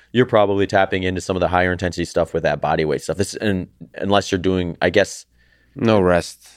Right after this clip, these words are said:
Speaker 2: It's
Speaker 1: Okay,
Speaker 2: very
Speaker 1: so
Speaker 2: quick.
Speaker 1: is it, it, you getting pretty high heart rate from that?
Speaker 2: Yeah, yeah, very hard.
Speaker 1: Okay.
Speaker 2: So higher
Speaker 1: Yeah.
Speaker 2: than running, yep.
Speaker 1: So you're checking that box there from just, like, a lifestyle,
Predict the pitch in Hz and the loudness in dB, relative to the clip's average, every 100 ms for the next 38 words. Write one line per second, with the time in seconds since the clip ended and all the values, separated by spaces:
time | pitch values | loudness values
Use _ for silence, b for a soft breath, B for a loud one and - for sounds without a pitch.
0 | - 80 123 98 95 92 123 113 - - | -10 0 4 6 4 4 2 2 0 0
1 | 120 113 107 104 - _ 104 104 92 90 | 2 2 2 0 -2 _ -2 -2 0 0
2 | 107 - 98 90 82 85 82 87 - 95 | 0 2 0 2 2 2 2 0 0 0
3 | 98 87 82 76 76 80 78 73 78 - | 0 2 0 0 -2 -2 -4 -4 -6 -8
4 | - 113 101 87 85 - 90 87 80 82 | -2 0 2 0 -2 -2 0 2 0 0
5 | 82 80 76 73 78 - _ _ - 127 | -2 -4 -6 -8 -10 -12 _ _ 0 2
6 | 127 127 117 107 95 92 87 85 - 92 | 2 2 0 -2 -2 2 0 0 -2 0
7 | 87 85 - 110 104 104 104 98 92 90 | 2 0 0 0 2 0 0 2 2 2
8 | 90 95 - 101 95 95 95 95 95 95 | 0 0 -4 0 2 4 4 2 2 -2